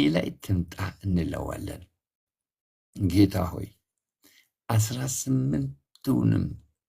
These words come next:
ሴቶችና ወንዶች ልጆችህን ወደ አንተ ይዤ ቀርቤያለሁ። የቆሙበት መሰረት ምን እንደሆነ አንተ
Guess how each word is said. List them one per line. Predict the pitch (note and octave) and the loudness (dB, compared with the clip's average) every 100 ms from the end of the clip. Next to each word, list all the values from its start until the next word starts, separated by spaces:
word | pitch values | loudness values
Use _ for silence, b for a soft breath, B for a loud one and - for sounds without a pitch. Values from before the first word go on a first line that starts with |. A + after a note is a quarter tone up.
| b b b b _ | b b b b _
ሴቶችና | - - A2 G#2+ A2 - G#2 G#2 B1+ - | -8 -2 0 2 0 0 0 0 -2 -4
ወንዶች | F#2+ G2+ F#2 F2+ - - - | 2 2 2 -2 -4 -4 -2
ልጆችህን | F#2 E2+ F#2+ - - G2+ C#3+ E3 _ _ _ _ _ _ _ _ - | -2 0 -4 -4 0 0 0 -6 _ _ _ _ _ _ _ _ 4
ወደ | D3 C#3+ | 4 6
አንተ | C3+ B2 - B2+ A#2+ C#3 _ _ _ - | 2 0 0 0 0 -4 _ _ _ 4
ይዤ | G#2+ G#2 - G2+ F#2+ G2+ - _ _ _ _ | 6 6 6 4 6 2 -4 _ _ _ _
ቀርቤያለሁ። | - F2 E2+ - - - - _ _ _ b b b b b _ | -6 -6 -6 -8 -8 -12 -16 _ _ _ b b b b b _
የቆሙበት | - G#2+ A2 - B2+ C3 C3 A2+ - C#3+ - G2+ | 6 8 8 6 4 6 4 2 -2 -4 -4 0
መሰረት | G2+ G#2+ A2 B2 D3 - - _ _ _ _ _ | 0 0 2 2 2 0 -14 _ _ _ _ _
ምን | A#2+ A#2 D#3+ E3 E3 E3 - - | 0 8 10 10 6 2 -4 -2
እንደሆነ | A#2+ A2 G#2 G#2+ G#2 F#2+ G2 G#2+ C3+ C#3 _ _ _ _ _ _ _ - | 2 2 2 2 0 0 0 4 4 2 _ _ _ _ _ _ _ 0
አንተ | G#2+ | 0